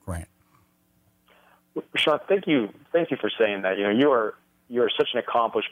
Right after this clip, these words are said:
Speaker 2: person who I respect greatly, and your viewpoint on that is, uh, is valuable to me, uh, very much. And, you know, I think that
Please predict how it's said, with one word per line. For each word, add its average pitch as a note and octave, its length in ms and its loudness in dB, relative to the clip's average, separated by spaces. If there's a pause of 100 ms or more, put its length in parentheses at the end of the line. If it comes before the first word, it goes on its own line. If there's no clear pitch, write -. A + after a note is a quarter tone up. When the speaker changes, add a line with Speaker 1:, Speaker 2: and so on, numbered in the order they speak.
Speaker 2:
person G#2 400 -2
who G2+ 160 0
I G2 60 6
respect G2+ 480 0
greatly, G2+ 580 2
and G2+ 160 -4
your A2 160 4
viewpoint A2 560 0
on G2+ 140 2
that F#2 320 2 (200)
is, F#2+ 360 2 (100)
uh, F#2 180 4
is G2 100 -2 (140)
valuable G2+ 420 2
to - 140 -10
me, F#2 360 -2
uh, G2 220 4
very A2 220 2
much. G2 240 -2 (220)
And, A#2 340 2
you B2+ 80 -2
know, A#2+ 220 2
I B2 80 0
think D#3+ 240 -2
that B2+ 140 0